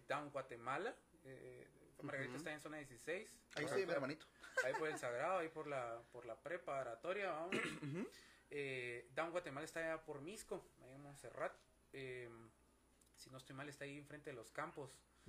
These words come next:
Speaker 1: eh, que está entre, eh, si no estoy mal, eh, ¿cómo es que se llama?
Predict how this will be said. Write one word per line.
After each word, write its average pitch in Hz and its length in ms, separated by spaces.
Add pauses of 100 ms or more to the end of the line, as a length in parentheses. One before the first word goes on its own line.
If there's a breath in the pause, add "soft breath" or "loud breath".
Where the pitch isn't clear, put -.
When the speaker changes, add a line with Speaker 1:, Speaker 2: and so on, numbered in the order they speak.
(280 loud breath)
Speaker 1:
eh, 117 880 (100)
que 127 80
está 143 240
entre, 131 880 (800 soft breath)
eh, 127 640
si 143 60
no 135 100
estoy 156 220
mal, 185 520 (360)
eh, 143 1040
¿cómo 143 120
es 139 80
que 139 80
se 139 80
llama? 156 480